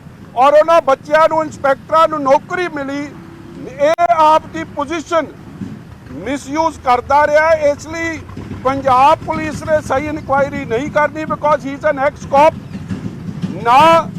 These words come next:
ਸਰਕਾਰ ਨੇ ਕਰਾਉਣੀ ਹੈ, ਤੁਸੀਂ ਜਾਂ ਚੰਡੀਗੜ੍ਹ ਤੋਂ ਕਰਾ ਲਓ ਤੇ ਜਾਂ ਇਹਨੂੰ ਸੈਂਟਰਲ ਕਿਸੇ ਏਜੰਸੀ ਤੋਂ ਕਰਾਓ। ਹਾਂ, ਤੁਸੀਂ ਸੀ ਐਮ ਸਾਹਿਬ ਨੂੰ ਭੇਜੋਗੇ, ਇੱਕ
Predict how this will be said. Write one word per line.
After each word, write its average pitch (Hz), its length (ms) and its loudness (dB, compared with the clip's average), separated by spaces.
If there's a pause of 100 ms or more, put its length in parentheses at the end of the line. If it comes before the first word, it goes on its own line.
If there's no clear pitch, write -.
(160)
ਸਰਕਾਰ 247 560 2
ਨੇ 311 160 4 (100)
ਕਰਾਉਣੀ 302 400 0
ਹੈ, 320 180 6
ਤੁਸੀਂ 294 280 -8
ਜਾਂ 269 280 2
ਚੰਡੀਗੜ੍ਹ 262 640 -2
ਤੋਂ 302 120 4
ਕਰਾ 302 280 4
ਲਓ 311 220 8 (760)
ਤੇ 190 80 2 (220)
ਜਾਂ 262 380 6
ਇਹਨੂੰ 311 220 -2
ਸੈਂਟਰਲ 262 500 0
ਕਿਸੇ 294 320 -8
ਏਜੰਸੀ 262 460 -4
ਤੋਂ 294 180 0
ਕਰਾਓ। 285 440 4 (400)
ਹਾਂ, 320 200 6
ਤੁਸੀਂ 311 380 -12
ਸੀ 269 260 -12
ਐਮ 311 180 2
ਸਾਹਿਬ 311 340 2
ਨੂੰ 320 140 -4
ਭੇਜੋਗੇ, 294 600 4 (920)
ਇੱਕ 285 260 2